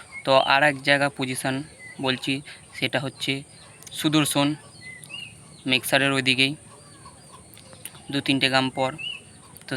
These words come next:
সেখানে আছে সুরবানি মাইকের তিরিশ, তারপর আছে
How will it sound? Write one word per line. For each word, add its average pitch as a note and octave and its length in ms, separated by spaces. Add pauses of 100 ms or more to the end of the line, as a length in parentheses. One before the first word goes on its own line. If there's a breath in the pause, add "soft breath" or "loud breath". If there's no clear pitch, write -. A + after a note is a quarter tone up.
সেখানে C3+ 280 (100)
আছে C3+ 200 (1000 loud breath)
সুরবানি C3+ 440
মাইকের B2+ 360 (100)
তিরিশ, C3 420 (1300)
তারপর C3 340
আছে - 140